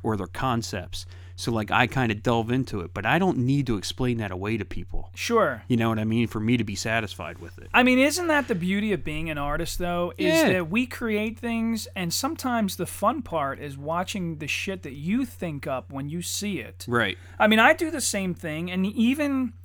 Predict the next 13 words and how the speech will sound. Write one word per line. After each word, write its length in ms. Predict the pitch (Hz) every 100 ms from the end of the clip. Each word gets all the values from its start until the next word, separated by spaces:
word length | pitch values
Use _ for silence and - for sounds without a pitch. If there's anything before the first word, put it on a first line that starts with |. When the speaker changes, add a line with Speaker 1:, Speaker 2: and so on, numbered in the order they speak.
| - - - - - - - - - - -
Speaker 2:
one 280 | 196 311 381
thing 240 | 339 311
that 100 | 240
I 100 | 202
do 180 | 185 233
do, 340 | 220 208 180
which 300 | 151 170 - -
I 100 | 175
kind 240 | - 226
of 80 | 220 -
always 400 | 170 185 196 180
have 180 | 175 143
done, 520 | 165 156 139 131 139